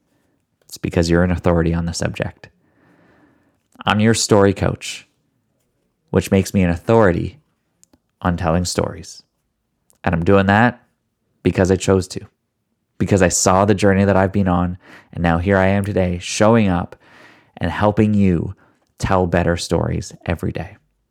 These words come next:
I'm so glad that I get to be on this journey with you and that you showed up today to engage with this concept, this idea.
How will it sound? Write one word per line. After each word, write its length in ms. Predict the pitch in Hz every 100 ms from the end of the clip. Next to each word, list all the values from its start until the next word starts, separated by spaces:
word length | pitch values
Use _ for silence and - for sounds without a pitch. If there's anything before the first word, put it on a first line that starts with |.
| _ _ _ -
I'm 140 | 110 104
so 400 | - - 113 107
glad 340 | 101 98 92
that 80 | 87
I 80 | 87
get 120 | 82
to 60 |
be 120 | 87 87
on 100 | 85
this 140 | 80
journey 260 | - 87 85
with 160 | 85
you 160 | 85 87
and 80 | 87
that 160 | 76
you 80 | 87
showed 300 | - 98 92
up 100 | 87
today 400 | - - 85 82 - - -
to 140 | 104
engage 540 | 87 85 87 90 90 -
with 320 | 87 92 90 - -
this 380 | 87 95 -
concept, 800 | - - 92 90 87 - 82 -
this 180 | 90 87 -
idea. 560 | 92 87 95 95 90